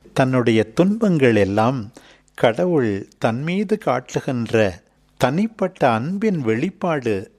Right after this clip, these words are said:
என்று புரிந்து கொண்டார். கெத்செமனி தோட்டத்துல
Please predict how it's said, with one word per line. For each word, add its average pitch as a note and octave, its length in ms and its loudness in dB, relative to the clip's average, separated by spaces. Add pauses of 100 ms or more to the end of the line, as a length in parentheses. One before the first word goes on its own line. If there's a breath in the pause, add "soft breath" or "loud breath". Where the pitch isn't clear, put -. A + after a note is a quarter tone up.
என்று G#2+ 320 -2
புரிந்து A2+ 400 -8
கொண்டார். G2 400 -4 (460)
கெத்செமனி D3 640 4
தோட்டத்துல A#2 720 2